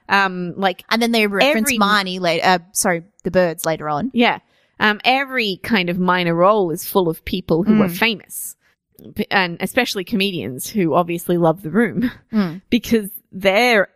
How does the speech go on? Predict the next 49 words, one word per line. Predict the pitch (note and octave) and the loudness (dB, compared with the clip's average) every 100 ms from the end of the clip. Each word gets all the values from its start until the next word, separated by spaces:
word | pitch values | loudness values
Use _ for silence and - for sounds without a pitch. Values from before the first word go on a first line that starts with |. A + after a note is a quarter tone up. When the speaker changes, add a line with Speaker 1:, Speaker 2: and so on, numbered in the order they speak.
| - | 0
Speaker 1:
aiming | F#3+ A3+ B3 G3 C#3 C3 F3 - _ | 0 0 0 0 -2 -8 -10 -12 _
for | - G3 | -2 0
that | F#3 F#3+ F#3+ | 2 0 0
level | F#3+ F3+ F3 E3+ | 0 2 2 0
of | - | -2
comedy. | - A3 F#3+ C#3+ B3+ - | -2 0 0 -2 -4 -6
<laughs> | - | -2
Speaker 2:
Yes. | A3 F3+ - - _ - | 0 0 -4 -18 _ -4
Speaker 1:
Like, | B3 A3 G3+ | 0 0 2
that | G3 G#3 | 0 2
level | F#3+ F#3 F3+ | 0 0 0
of, | E3+ F3+ - _ | 0 -4 -16 _
you | G#3 | -2
know, | F3 D3+ D#3+ - _ _ _ _ _ _ _ _ _ | -2 -2 -6 -10 _ _ _ _ _ _ _ _ _
non-pretentious | G3+ F#3+ G3 F#3+ F#3 - A3 - E3+ - | -2 0 -2 -4 -4 -2 -2 -2 -6 -2
comedy | B3+ E3 D3 | -2 0 0
Speaker 2:
Uh, | D#3+ - | 0 0
Speaker 1:
or | |
Speaker 2:
well, | - D4+ | 2 2
and | - E3+ | 2 4
Speaker 1:
non- | C4 | 2
Speaker 2:
also, | D#3+ - | 0 0
uh, | B3 | 0
th-, | A3 C4+ A3 | 2 -2 0
these, | C#4+ C#4+ - _ _ | 0 -2 -6 _ _
yeah, | B3 C#4 | 0 2
that's | A3+ - | 2 0
right. | A3+ G3 | 0 2
These | A#3 C4+ | 0 -2
comedians | - D4+ C#4+ A#3 | -4 0 2 2
often, | F3+ - F3 - | 0 -2 -4 -4
and, | - E3 | -4 0
and | G#3+ | 0
it's | A3 - | 2 -2
the | |
group | A#3 D4 | -2 -4
of | E4 | -4
comedians | - C#4+ A#3 A3+ | -2 0 2 4
who | |
often | F3+ - F#3 | 2 0 -4
do | D#3+ | -2
that | D#3 - | 0 2
awkward | D3 - - A3+ | 2 2 -4 -4
stuff | - A#3 C#4+ | 0 0 0
as | A3+ D#3+ | -4 0
Speaker 1:
Mm. | |
Speaker 2:
well. | D3 D#3 C4 - - | 4 2 0 -4 -2
And | B3 | 0
then | B3 | -2